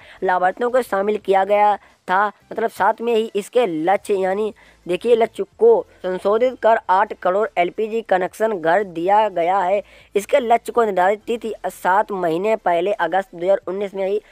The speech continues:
हासिल कर लिया गया था, इतने बजट को, यानी वन पॉइंट ज़ीरो वाला बजट को। और उसके बाद नीचे के लिए हम स्क्रॉल करेंगे। यहाँ पे वित्त वर्ष इक्कीस बाईस के तहत केंद्रीय बजट ने पीएमएवाई का योजना के तहत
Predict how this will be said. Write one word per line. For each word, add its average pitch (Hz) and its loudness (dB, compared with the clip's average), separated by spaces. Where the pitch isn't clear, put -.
हासिल 180 -2
कर 175 0
लिया 165 -2
गया 180 -2
था, - -6
इतने 185 -2
बजट 175 -2
को, 170 -2
यानी 175 -2
वन 170 -2
पॉइंट 185 -4
ज़ीरो 165 -2
वाला 170 2
बजट 165 -2
को। 143 -2
और - -12
उसके 180 -4
बाद 269 4
नीचे 175 -4
के 190 -10
लिए 208 -2
हम 208 -4
स्क्रॉल 226 0
करेंगे। 220 -2
यहाँ - -6
पे 240 4
वित्त 226 0
वर्ष 208 2
इक्कीस 202 -6
बाईस 196 2
के 214 0
तहत 208 -4
केंद्रीय 190 0
बजट 202 0
ने 202 -4
पीएमएवाई 196 -2
का 190 -2
योजना 185 -4
के 202 -8
तहत 208 -6